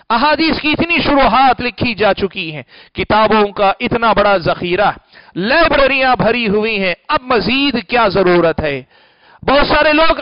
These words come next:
आज मदरसों के वजूद पर सवाल उठाते हैं, कहते हैं मदरसों की क्या जरूरत है इतना सब कुछ करने की।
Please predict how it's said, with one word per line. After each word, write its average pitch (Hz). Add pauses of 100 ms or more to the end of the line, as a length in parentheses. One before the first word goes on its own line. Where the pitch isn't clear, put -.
आज 277
मदरसों 269
के 302
वजूद 294
पर 294
सवाल 262
उठाते 220
हैं, 202 (340)
कहते 247
हैं 320
मदरसों 302
की 285
क्या 311
जरूरत 214
है 185 (380)
इतना 311
सब 262
कुछ 220
करने 180
की। 151